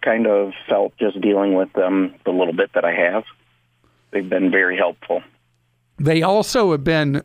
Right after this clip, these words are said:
Speaker 2: uh, very leading edge in innovation.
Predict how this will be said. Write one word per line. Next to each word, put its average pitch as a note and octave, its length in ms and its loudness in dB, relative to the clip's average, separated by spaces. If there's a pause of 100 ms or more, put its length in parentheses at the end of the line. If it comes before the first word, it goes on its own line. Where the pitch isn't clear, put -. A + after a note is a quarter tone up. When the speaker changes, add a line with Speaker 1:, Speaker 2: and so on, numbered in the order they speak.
Speaker 2:
uh, B2 260 -2
very D#3 540 0
leading D#3 500 2
edge C#3+ 560 0 (500)
in D3+ 220 0
innovation. C#3 840 0